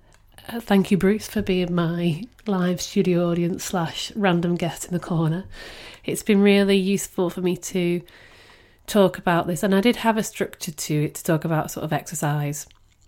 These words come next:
what it was, and it's, it's took a bit of a turn, 'cause, in a good way, because I wasn't kind of expecting those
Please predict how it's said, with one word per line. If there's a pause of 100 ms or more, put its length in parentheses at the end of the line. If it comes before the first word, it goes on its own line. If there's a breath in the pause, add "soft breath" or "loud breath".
(420)
what
it
was,
and
it's,
it's
took
a
bit
of
a
turn, (120)
'cause, (140)
in
a
good
way,
because
I
wasn't
kind
of
expecting
those